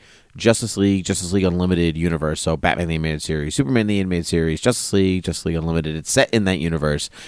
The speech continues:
and they, they, um, there's some Legion, there's some Legion of Superheroes in it that you recognize. Brainy's in it, and Saturn Girl's in it. Uh, and then some others that you, that you wouldn't know if you only watched the Legion on the show. But Mon-El is in it, actually.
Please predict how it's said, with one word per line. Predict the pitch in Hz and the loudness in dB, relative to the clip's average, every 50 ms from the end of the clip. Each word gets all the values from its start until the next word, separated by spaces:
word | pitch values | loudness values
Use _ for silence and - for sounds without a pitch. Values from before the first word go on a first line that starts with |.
| - - - | -20 -10 -2
and | - 82 82 78 | -2 0 2 2
they, | 78 80 78 78 78 78 71 - - _ - | 4 4 4 4 2 0 -2 -4 -10 _ -6
they, | 76 85 80 78 80 78 78 73 | -2 0 2 2 2 2 0 0
um, | - 78 82 80 78 73 71 67 64 - - | -2 0 0 0 0 -2 -4 -6 -10 -12 -12
there's | - 82 101 95 92 92 - | -2 2 4 6 6 4 4
some | - - 101 87 87 85 82 80 80 80 78 - - - - - - - - | 2 4 4 4 4 4 2 0 -2 -4 -8 -10 -14 -20 -20 -20 -16 -4 2
Legion, | 123 127 135 101 107 110 - - | 4 4 6 6 4 4 2 2
there's | 85 101 98 87 - | 0 -2 -2 -2 -2
some | - 92 87 | -6 -6 -2
Legion | 90 110 110 98 80 85 | 0 0 -2 -2 -4 -8
of | 80 - | -6 -2
Superheroes | - 151 139 147 123 127 123 117 104 113 | -2 0 0 2 2 4 4 4 4 4
in | 117 | 2
it | 117 113 - | 2 0 -2
that | - - | -4 -8
you | - 87 | 0 2
recognize. | 101 101 - - 98 95 92 90 90 90 82 | 2 2 2 0 -2 -2 0 0 0 0 -2
Brainy's | - - 95 101 101 101 101 95 82 | 0 0 2 2 2 2 0 0 0
in | 90 95 95 92 | 0 0 0 0
it, | 92 92 85 - | 0 -2 -2 -4
and | 85 - | -6 -4
Saturn | - 95 92 95 95 95 92 80 | 0 2 4 4 2 2 0 0
Girl's | 92 90 90 87 85 82 - | 2 2 4 4 2 2 0
in | 90 85 85 | 0 0 2
it. | 82 82 85 82 - - - - - - - - - - - | 2 2 0 0 -2 -4 -8 -18 -20 -20 -20 -20 -20 -8 -4
Uh, | 76 78 76 78 73 60 50 | -2 0 0 0 0 -2 -2
and | - 78 87 90 | -2 -2 0 0
then | 87 82 | 0 0
some | 76 - 87 80 | 0 0 2 4
others | 87 90 85 85 80 - | 4 4 4 4 2 2
that | 87 73 - - | 0 0 0 -4
you, | 73 - - 67 | -4 -4 -2 0
that | 85 78 - - _ _ | 0 0 0 -2 _ _
you | - 85 82 78 | -2 0 2 2
wouldn't | 85 80 78 62 | 2 0 0 -2
know | 73 78 76 73 | 0 0 0 0
if | - - | -2 -2
you | 78 80 78 | 0 0 2
only | 78 76 71 | 0 0 0
watched | 76 73 76 71 - - | 0 0 -2 -4 -4 -6
the | 71 71 | -4 -2
Legion | 76 73 71 73 76 71 | -2 -2 -2 -2 -2 -2
on | 67 69 | -2 -4
the | 73 | -2
show. | - 92 87 | 0 0 2
But | 85 85 | 2 2
Mon-El | 78 95 98 95 90 82 87 95 98 98 | 2 4 2 4 4 2 2 2 2 2
is | 98 87 | 0 0
in | 98 92 | 0 0
it, | 98 95 85 - | 0 -2 -2 -2
actually. | - 90 92 87 - - 95 95 98 95 | -2 -4 -2 -4 -2 -2 0 2 2 0